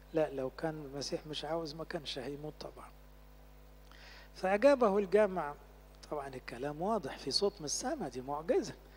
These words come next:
وصوت صع-، عالي لدرجة افتكروه رعد، وصوت بعد ما المسيح صلى على طول، فكأنه استجابة فورية، "مجدني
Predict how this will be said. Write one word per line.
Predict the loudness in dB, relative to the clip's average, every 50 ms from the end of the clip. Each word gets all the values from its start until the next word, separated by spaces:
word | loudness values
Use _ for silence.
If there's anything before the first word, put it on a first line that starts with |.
| -20 -20 -20 -20 -20 -14 -10
وصوت | -8 -6 0 2 2 0 0 -4 -10 -14 -12 -16 -18 -20 -20 -20 -20 -20 -10
صع-، | -8 0 0 2 0 0 -2 -8 -10 -10 -12 -18 -16 -14
عالي | -12 -4 0 2 4 4 4 4 2
لدرجة | 2 2 2 4 4 2 2 0 -4
افتكروه | -4 -8 -6 -6 -4 -2 -2 -2 0 2 2 2
رعد، | 2 2 2 0 -2 -4 -6 -12 -16 -16 -20 -20 -20 -20 -20 -20 -20 -20 -20 -6 -2
وصوت | -2 -2 4 6 6 6 8
بعد | 6 6 6 6 4 2 2
ما | 0 0
المسيح | 0 0 0 -2 0 0 0 0
صلى | 0 2 2 2 4 4 2
على | 2 2 2 0 -2 -2
طول، | -2 -2 -2 -2 -2
فكأنه | -2 -6 -8 -4 -4 -4 -2 -2 -2 -2 -2
استجابة | -4 -2 -4 -4 -2 0 0 0 2 4 2 2 2 0 -8 -16
فورية، | -12 -6 -2 0 2 2 2 2 2 0 -2 -4 -6 -8 -16 -20 -20 -20 -20 -20 -20 -20 -16 -4 -2
"مجدني | -2 -2 0 4 4 4 4 4 0 -2 -2 0 -2 -2 -4